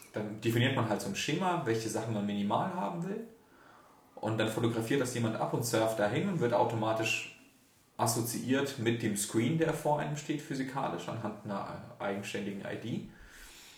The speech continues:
Weil das Screen merkt ja, sobald diese U R L angesurft worden ist, ah, alles klar, da ist jemand drauf, der sich mit mir verbinden soll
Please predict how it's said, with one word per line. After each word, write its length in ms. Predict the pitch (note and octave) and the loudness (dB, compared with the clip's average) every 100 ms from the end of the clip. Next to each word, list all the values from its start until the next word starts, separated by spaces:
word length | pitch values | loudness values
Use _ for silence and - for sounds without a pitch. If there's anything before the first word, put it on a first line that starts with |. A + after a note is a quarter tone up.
| - - | -20 -10
Weil 160 | G#2+ G2 | -2 0
das 160 | G2+ | 0
Screen 360 | - A#2+ A#2+ A2 | 2 6 8 8
merkt 400 | G2+ - - - | 8 6 4 0
ja, 180 | G2+ G#2 | 0 0
sobald 360 | G#2+ G#2 G2 G#2 | 0 0 -2 -2
diese 160 | G#2 | -2
U 100 | G2+ G2+ | 0 2
R 120 | - | 2
L 160 | G2 | 0
angesurft 580 | - G#2+ A2+ G#2+ G#2 - | -2 -2 -4 0 0 0
worden 240 | G2 G2 G2 | -2 -2 -4
ist, 200 | - - | -6 -4
ah, 260 | A2 G2+ G2+ | -4 -4 -8
alles 160 | G2 | -8
klar, 300 | - G#2 - | -6 -4 -4
da 80 | - | -8
ist 120 | - | -10
jemand 280 | G#2+ G2+ - | -8 -8 -6
drauf, 180 | - - | -8 -8
der 100 | - | -8
sich 180 | - - | -10 -10
mit 120 | A2+ | -14
mir 60 | G2 | -10
verbinden 420 | G2+ G2+ A#2+ A2+ | -6 -4 -4 -6
soll 160 | F#2+ G2 | -4 -4